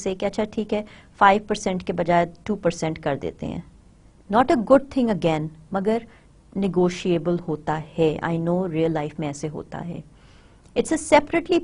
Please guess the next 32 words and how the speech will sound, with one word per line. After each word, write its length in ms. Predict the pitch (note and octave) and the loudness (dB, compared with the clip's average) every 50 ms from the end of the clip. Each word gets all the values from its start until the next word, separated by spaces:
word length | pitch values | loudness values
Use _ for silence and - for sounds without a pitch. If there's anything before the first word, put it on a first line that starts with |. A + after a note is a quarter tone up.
| - - | 2 4
planned 320 | C4+ A#3+ A#3+ B3 B3 B3 - | 4 4 6 4 0 0 2
quantity 440 | A3 G3+ G3+ F#3+ - A#3+ - C4+ B3 G#3+ G#3 G#3+ | 2 2 2 2 -2 -2 0 0 0 2 2 0
used 160 | G#3 G#3+ - | 0 -2 0
to 120 | - G3+ F#3+ | 2 2 4
allow 200 | F3+ F3 E3+ E3 F3 G#3 G3+ - | 6 6 6 6 4 4 0 -4
for 100 | G3+ F3+ - - | -8 -8 -4 -4
future 300 | A#3 A#3 A#3 - D4 C#4 - - | -2 -2 -2 -4 -6 -6 -4 -6
situations 680 | B3 - - G3 F3 E3 E3+ - F#3 F3 F#3 G3 - - - - - - - - - A3 | -6 -4 -2 -2 -2 -2 -2 -4 -6 -6 -6 -6 -10 -18 -20 -20 -20 -20 -20 0 0 0
which 140 | A#3 - C#4+ C#4 | 2 4 2 2
are 80 | C#4 - - - - _ C#4 D#4 E4+ | 2 -2 -10 -20 -10 _ -2 -2 0
impossible 760 | F4 F4 F#4 - - - C#4 C4+ C4 - - B3+ G#3+ B3 A#3 A#3 - | 0 0 -2 -2 4 6 6 6 6 2 -2 2 2 2 2 2 -4
to 40 | G#3+ | -8
predict। 600 | - - F3+ D#3 D3+ - - - - - - _ - _ - _ - _ - - - - _ _ _ - - - - - - - - - | -6 -6 -6 -4 -4 -8 -8 -12 -20 -20 -20 _ -20 _ -20 _ -20 _ -20 -20 -20 -20 _ _ _ -20 -18 -18 -18 -18 -20 -20 0 8
They're 200 | A#3 B3 - - | 8 8 10 10
also 440 | A#3 B3+ C#4+ C#4 - - F#4 D4 C4 | 8 8 8 8 4 0 2 4 6
known 320 | C4+ B3+ B3+ B3+ C4 C4+ | 6 6 6 4 4 2
as 100 | B3 - - | 0 2 2
unknown 440 | G3 G3 G#3 G#3 G3+ G3+ G#3 G#3 G#3 - | 2 2 2 0 0 0 0 0 0 -2
unknown। 420 | E3 D#3+ D#3 D3 D3 C#3 C#3+ D3+ D#3 - - - - _ - - - _ - _ - - _ - - - _ - - | -2 -2 -2 -4 -6 -6 -6 -8 -12 -16 -20 -20 -20 _ -20 -20 -20 _ -20 _ -20 -20 _ -20 -20 -20 _ -6 -6
अच्छा, 200 | A3 - C#4 - - - | 2 2 2 0 4 4
अननोन 420 | A#3 C4+ C#4 C#4+ D4+ D#4+ E4 D#4 | 4 6 6 6 4 4 2 2
अननोन 460 | - - C4+ C4 C4 C#4 C#4+ D4 C#4+ C#4 | 4 4 4 4 6 4 4 4 2 2
तो 100 | C#4+ C#4+ | 2 0
ये 260 | B3 A3 A#3+ C4 C4 | 2 2 2 4 2
है 80 | C#4 | 2
कि 100 | C#4 - | 2 4
आपकी 280 | C4 A#3 A3+ A#3 - A#3 | 4 4 4 2 -2 0
गवर्नमेंट 560 | F#3 G3+ F#3+ G3 A3 A#3 A3+ B3 B3 A#3+ B3 | 2 2 4 4 2 2 2 0 -2 -2 0
है, 60 | A#3+ | 2
आप 200 | A3 G#3+ G#3+ G#3+ | 0 0 2 0
एक 100 | G#3+ G#3+ | -6 -4
किसी, 300 | - A3 G#3 - A3+ A3+ | -4 -8 -6 -6 -8 -8